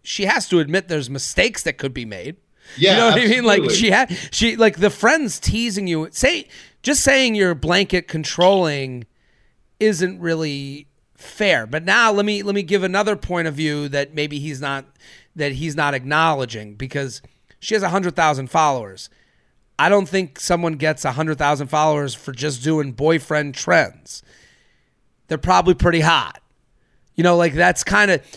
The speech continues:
Speaker 1: the, the, the TikTok world, and the way to get a following is to do these trends. A-,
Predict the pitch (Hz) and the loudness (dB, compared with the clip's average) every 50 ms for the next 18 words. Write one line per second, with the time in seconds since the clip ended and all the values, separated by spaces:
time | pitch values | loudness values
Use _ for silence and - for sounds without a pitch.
0 | - - _ - 156 180 185 190 - 359 427 _ _ _ _ _ _ _ 294 302 | -20 -20 _ 2 4 6 6 4 2 -4 -14 _ _ _ _ _ _ _ -20 -20
1 | 311 311 269 180 180 185 180 175 175 170 160 156 156 156 - _ _ _ _ _ | -20 -12 -6 -4 -2 -2 0 -2 -2 -4 -4 -6 -8 -10 -14 _ _ _ _ _
2 | _ _ _ _ _ _ _ _ _ _ _ _ _ _ _ _ _ _ - - | _ _ _ _ _ _ _ _ _ _ _ _ _ _ _ _ _ _ -2 0
3 | 151 147 - - 254 - - - 214 208 202 185 - - 156 143 151 165 185 208 | 0 2 2 2 2 2 2 2 4 6 6 4 2 0 -4 0 4 6 6 6
4 | 202 170 143 120 117 123 135 135 165 - _ _ _ _ _ _ _ _ _ _ | 6 6 4 2 -2 -4 -6 -8 -10 -12 _ _ _ _ _ _ _ _ _ _
5 | _ _ _ _ _ _ _ _ - - 156 151 156 156 151 165 175 190 185 175 | _ _ _ _ _ _ _ _ -2 0 0 2 2 2 2 4 4 4 4 4
6 | 151 170 160 - - - - 156 160 170 170 175 160 139 123 113 110 120 120 131 | 4 2 2 0 -2 0 2 4 6 6 6 6 4 2 -2 -6 -8 -8 -10 -12
7 | 156 196 160 143 131 - - 135 117 - 143 156 185 202 208 180 180 160 139 - | -8 -6 -6 -6 -6 -8 -10 -10 -10 -8 -6 -4 -4 -2 -2 -4 -4 -4 -4 -6
8 | - - - - 131 123 113 117 127 135 139 127 - - - - - - - _ | -8 -8 -4 -2 -2 -2 -2 -4 -6 -8 -10 -10 -12 -14 -18 -20 -20 -20 -20 _
9 | _ _ _ - 190 208 | _ _ _ -2 -2 0